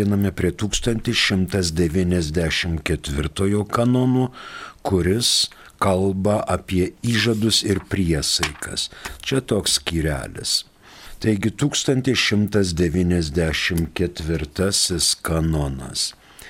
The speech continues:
Įžadas pasibaigia praėjus laikui, nustatytam pareigai įvykdyti. Iš esmės pasikeitus pažado turiniui,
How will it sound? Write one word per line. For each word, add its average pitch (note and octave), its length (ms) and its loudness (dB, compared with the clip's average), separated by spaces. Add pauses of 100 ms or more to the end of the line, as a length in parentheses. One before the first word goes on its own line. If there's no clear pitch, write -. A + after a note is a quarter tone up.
(180)
Įžadas F#2+ 920 2 (460)
pasibaigia G2 1080 2 (480)
praėjus C3+ 680 2
laikui, G#2+ 640 2 (680)
nustatytam G#2+ 840 2
pareigai G#2 720 2
įvykdyti. F#2+ 880 -2 (1040)
Iš - 240 0
esmės D3+ 480 0
pasikeitus G#2 880 -2
pažado E2+ 800 -2
turiniui, G#2+ 720 2